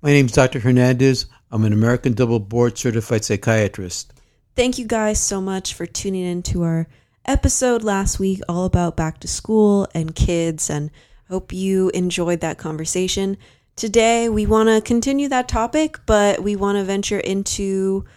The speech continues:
Speaker 2: college and college-aged people and just talk about what we foresee for this next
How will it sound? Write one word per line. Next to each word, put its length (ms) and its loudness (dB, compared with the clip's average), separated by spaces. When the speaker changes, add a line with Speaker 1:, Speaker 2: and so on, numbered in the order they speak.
Speaker 2:
college 600 -2
and 120 -4
college-aged 840 -4
people 520 0
and 280 -2
just 180 -10
talk 240 0
about 800 -4
what 280 -4
we 140 -2
foresee 760 -2
for 260 -2
this 280 -4
next 340 -4